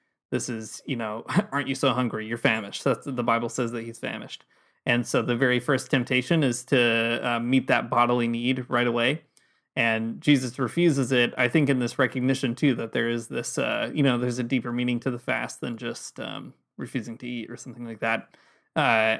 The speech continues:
and you get that also in, this is the other part I wanted to pull out here. Uh, a person named Marcelino says, "The word of God gives us bread, too, because in a community, some might have bread and others might not. And if there's love, we share it and we all eat.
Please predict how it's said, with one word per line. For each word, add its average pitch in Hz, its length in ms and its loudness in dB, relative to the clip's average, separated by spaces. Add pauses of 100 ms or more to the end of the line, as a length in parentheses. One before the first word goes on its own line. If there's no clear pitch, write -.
(120)
and 120 360 2
you 120 80 2
get 143 160 6
that 135 240 8
also 127 400 4
in, 117 260 2
this 120 160 -6
is 131 100 -2
the 123 100 0
other 123 120 2
part 120 160 0
I 117 60 0
wanted 117 200 -4
to 117 60 -8
pull 123 160 -2
out 117 240 0
here. 117 420 -2 (120)
Uh, 123 300 -2
a 123 100 -4
person 127 400 -2
named 117 180 0
Marcelino 123 560 2
says, 120 460 -2 (840)
"The 135 100 2
word 147 180 4
of 131 80 2
God 131 260 2
gives 127 200 0
us 120 120 -4
bread, 120 300 0
too, 135 360 4 (440)
because 143 260 6
in 139 100 6
a 131 60 6
community, 151 500 4
some 143 260 4
might 135 180 4
have 123 200 4
bread 127 280 8
and 120 140 2
others 123 280 2
might 123 160 -4
not. 139 400 2 (360)
And 135 100 6
if 127 100 2
there's 120 220 4
love, 131 300 8
we 127 100 4
share 139 280 6
it 135 300 6
and 127 100 0
we 127 120 4
all 120 220 0
eat. 131 340 0